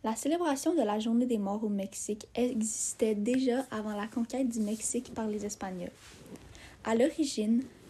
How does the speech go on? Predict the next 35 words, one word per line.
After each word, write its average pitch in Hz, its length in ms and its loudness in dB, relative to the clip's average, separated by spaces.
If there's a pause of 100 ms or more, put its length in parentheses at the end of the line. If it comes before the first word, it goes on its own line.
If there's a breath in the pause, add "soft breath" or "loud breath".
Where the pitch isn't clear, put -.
le 233 80 4
rituel 277 400 4
était 262 220 0
fêté 220 380 -2
durant 226 300 0
la, 208 120 -2
le 220 380 2
neuvième 262 420 6
mois 233 200 6
du 233 100 -4
calendrier 220 640 -2
solaire 214 540 0 (680)
mexicain, - 460 2 (760 loud breath)
donc 254 180 2
aux 254 140 6
alentours 247 400 0
du 254 160 -2
mois 226 180 4
d'août, 214 300 -2 (380 loud breath)
et 226 80 2
durait 247 360 2
un 269 60 4
mois 226 180 4
complet. - 340 -8 (840)
Sous - 180 0
l'influence 285 500 4
chrétienne, 226 680 0 (260 loud breath)
le 226 100 2
jour 277 220 4
des 262 140 8
morts 220 340 2
a 214 40 -2
ensuite 220 440 -2
été 233 180 -2
fixé - 560 -2